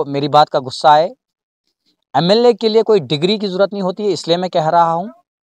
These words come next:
ऐसा भी है कि पीएचडी होल्डर भी एमएलए बनते हैं,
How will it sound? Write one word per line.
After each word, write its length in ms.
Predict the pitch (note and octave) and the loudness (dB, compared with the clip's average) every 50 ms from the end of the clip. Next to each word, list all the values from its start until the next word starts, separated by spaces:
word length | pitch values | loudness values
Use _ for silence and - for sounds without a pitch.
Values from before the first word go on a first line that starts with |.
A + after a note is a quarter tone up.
| _ _ _ _ _ _ _ _ _ _ _ _ - | _ _ _ _ _ _ _ _ _ _ _ _ -2
ऐसा 340 | B2+ D3 D3+ - - G3+ G3+ | 0 0 2 4 4 4 4
भी 140 | F3 G3+ | 4 2
है 160 | F#3 F#3 G3 F3+ | -2 0 -2 -2
कि 140 | - G3 | -4 -10
पीएचडी 500 | F3 - D#3 D3+ E3 E3+ D#3 C#3+ - A3 F#3+ | -12 -6 -2 2 2 2 2 0 -4 -4 -2
होल्डर 340 | D#3+ F3 F3+ F3 F#3+ F#3+ F#3 | 0 0 0 2 0 0 0
भी 180 | E3+ F#3+ G#3+ A3+ G#3+ - | -2 -6 -8 -8 -6 -4
एमएलए 400 | E3+ D#3+ D3 D3 D3+ D#3+ F3 F3+ | -4 -2 -2 -2 0 0 0 2
बनते 360 | C3 C#3 D3 C#3+ C3+ - D3+ C#3 | 2 2 0 0 -2 -4 -4 -4
हैं, 280 | B2 A2+ F#2+ E2 - | -4 -8 -14 -20 -20